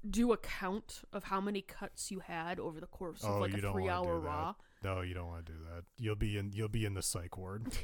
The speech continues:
Speaker 1: <laughs>
Speaker 2: Don't do that.
Speaker 1: But it's just like, uh, well, uh, it was, that all kind of boiled down to Vince McMahon got to a point, and this is just an observation, just my opinion,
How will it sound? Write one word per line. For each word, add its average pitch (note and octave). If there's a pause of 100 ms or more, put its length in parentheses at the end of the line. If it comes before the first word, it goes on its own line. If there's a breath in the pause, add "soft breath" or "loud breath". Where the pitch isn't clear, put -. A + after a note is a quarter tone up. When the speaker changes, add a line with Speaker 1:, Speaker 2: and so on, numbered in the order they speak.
(160)
Speaker 1:
<laughs> -
Speaker 2:
Don't G2+
do F2+
that. F#2 (400 loud breath)
Speaker 1:
But C#4+
it's -
just D4
like, A#3+ (240)
uh, D3+
well, A#3+
uh, G#3 (200)
it C4
was, C4+
that E4
all E4
kind D#4
of A3+
boiled A3+
down F#3+
to E3+
Vince A#3+
McMahon G3+
got E3
to F3+
a E3
point, D#3+
and E3+
this F3
is F3+
just E3+
an F#3
observation, G3
just -
my G3+
opinion, F3